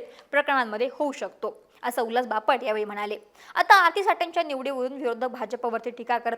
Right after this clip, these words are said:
असताना भाजपचे प्रवक्ते केशव उपाध्याय यांनी या प्रकरणावरती उत्तर दिले. त्यांनी म्हटलं की भाजपचा राजीनामा दिल्यानंतर दीड वर्षांनी उच्च न्यायालयाच्या न्यायमूर्ती म्हणून आरती साठे यांची शिफारस झाली.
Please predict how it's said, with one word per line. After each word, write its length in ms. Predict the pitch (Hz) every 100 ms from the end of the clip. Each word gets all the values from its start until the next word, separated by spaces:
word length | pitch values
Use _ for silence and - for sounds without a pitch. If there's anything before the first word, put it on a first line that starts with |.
| -
असताना 360 | 233 - 262 254 - - -
भाजपचे 500 | 269 277 349 370 359
प्रवक्ते 480 | 359 254 269 269 277
केशव 340 | 277 233 -
उपाध्याय 400 | 220 214 247 247
यांनी 180 | 214 226
या 80 | 254
प्रकरणावरती 600 | 240 220 220 208 214 277
उत्तर 280 | 262 - 220
दिले. 240 | 220 214 - _ _
त्यांनी 220 | 233 220
म्हटलं 360 | 220 285 262 233 233 - - -
की 80 | 381
भाजपचा 480 | 349 302 349 359 339
राजीनामा 440 | 294 302 302 302
दिल्यानंतर 580 | 262 269 302 285 254 262
दीड 220 | 247 269
वर्षांनी 460 | 277 247 254 220 240
उच्च 260 | 247 -
न्यायालयाच्या 460 | 254 247 220 220 247
न्यायमूर्ती 560 | 226 214 277 302 311 311
म्हणून 220 | 262 262 254
आरती 260 | 240 226
साठे 320 | 269 254 226 247
यांची 240 | 208 262
शिफारस 380 | - 262 214 208
झाली. 200 | 262 214